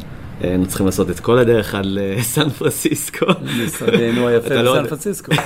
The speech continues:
Speaker 1: <laughs> אתה לא יודע, אבל טסתי במיוחד כל הדרך עם מיקרופון בתיק, אה, אבל, אה, תודה רבה שהסכמת להתארח, אה,
Speaker 2: בכיף.
Speaker 1: בפודקאסט. אה,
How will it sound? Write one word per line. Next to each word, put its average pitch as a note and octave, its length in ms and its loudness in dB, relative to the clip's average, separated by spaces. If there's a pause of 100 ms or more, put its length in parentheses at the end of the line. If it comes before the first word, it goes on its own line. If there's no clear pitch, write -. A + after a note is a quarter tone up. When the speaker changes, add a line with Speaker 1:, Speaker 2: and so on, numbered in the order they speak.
(340)
Speaker 1:
<laughs> A3+ 500 -4
אתה - 100 -8
לא A#2 60 2
יודע, A#2 140 6
אבל G#2 100 2
טסתי A#2 340 -2
במיוחד A2 720 2
כל B2 160 2
הדרך B2 340 4
עם A2+ 80 0
מיקרופון A#2 500 -2
בתיק, A2+ 500 -4 (180)
אה, G2 380 2
אבל, G2+ 260 2
אה, G2 60 0
תודה G2 280 0
רבה G#2+ 320 0
שהסכמת G2 840 -2
להתארח, F#2+ 520 2
אה, F#2+ 60 -2 (360)
Speaker 2:
בכיף. - 200 0 (100)
Speaker 1:
בפודקאסט. C3 400 -6 (560)
אה, G2 480 4